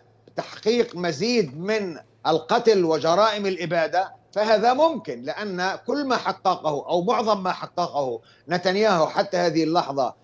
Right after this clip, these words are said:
في إطار حربه الإجرامية على قطاع غزة هو قتل المزيد من المدنيين وتدمير كل البنى التحتية، يعني على كافة الأصعدة الصحية والتعليمية والبنى التحتية وشبكات المياه والكهرباء والمجاري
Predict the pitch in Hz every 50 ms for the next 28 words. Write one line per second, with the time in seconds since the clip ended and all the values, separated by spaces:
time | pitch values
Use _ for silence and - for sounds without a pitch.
0 | _ _ - 165 185 185 185 180 185 190 202 202 185 - - - 190 208 196 185
1 | 180 175 170 160 147 - - _ _ _ - 156 165 165 160 170 143 156 170 160
2 | 165 196 226 233 214 180 147 147 160 175 156 - 151 147 - 160 139 135 127 147
3 | 147 139 165 180 190 180 165 - - 202 196 - 208 185 165 165 156 135 180 185
4 | 170 170 170 151 147 147 139 139 143 147 156 160 175 196 208 190 - - - -
5 | - - - 202 180 156 175 226 240 233 208 240 - 240 247 233 208 190 180 202
6 | 196 185 - - 160 - - - 175 170 165 175 175 170 - - - _ _ -
7 | - 147 131 185 160 160 165 175 170 - 151 165 190 180 - 208 202 - - 202
8 | 196 202 202 175 233 226 208 165 156 147 139 123 - 156 - - 165 151 - -
9 | - 196 202 208 196 190 180 165 - - 135 135 147 151 156 180 196 196 190 185
10 | 170 - - _ _ _ - 147 160 165 165 156 170 196 196 180 - - 170 143
11 | - - 185 202 208 196 180 165 - 151 147 147 - 185 185 185 185 180 170 160
12 | 170 175 185 190 180 175 175 170 165 165 - 170 156 156 165 165 165 185 190 196
13 | 175 175 170 156 151 156 151 135 175 190 185 180 185 185 -